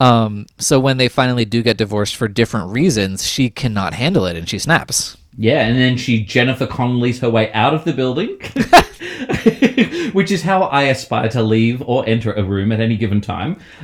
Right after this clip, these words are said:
Speaker 2: And,
Speaker 1: Oh, yeah.
Speaker 2: uh, and I'm impressed. I'm impressed so far.
Speaker 1: Yeah, and just the, the kind of mania of this scene, it's, it's very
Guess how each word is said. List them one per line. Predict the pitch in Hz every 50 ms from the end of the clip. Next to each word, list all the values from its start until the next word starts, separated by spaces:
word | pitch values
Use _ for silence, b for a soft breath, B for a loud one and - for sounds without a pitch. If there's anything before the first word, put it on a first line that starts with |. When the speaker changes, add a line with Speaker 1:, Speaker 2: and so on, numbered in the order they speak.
| B B
Speaker 2:
And, | - 151 156 160
Speaker 1:
Oh, | 180
yeah. | 247 311 320 -
Speaker 2:
uh, | 104 - - - -
and | 160 233 240 202
I'm | 214 233
impressed. | 262 254 - - 277 262 131 107 - -
I'm | - 170 208
impressed | 226 208 - 202 185 - -
so | 208 196
far. | 196 - 175 123 107 107 - - b b b b b b b b b b
Speaker 1:
Yeah, | - 151 208 302 320 - -
and | 156
just | 175 214 - - 147
the, | 185 208 175 -
the | 151 147 190 180 147
kind | - - - 180 214 285
of | 330 226 139 - _ _
mania | 139 117 113 107 110 113 123 147 180 190 147 120 110 98 101
of | 101 101
this | 110 107 101
scene, | - - - 113 113 110
it's, | 107 107 104 - B B B B B B
it's | - 170 - 135
very | 117 110 107 110 139 139 151 185 220 240 247 233 226 214 208 190 151 135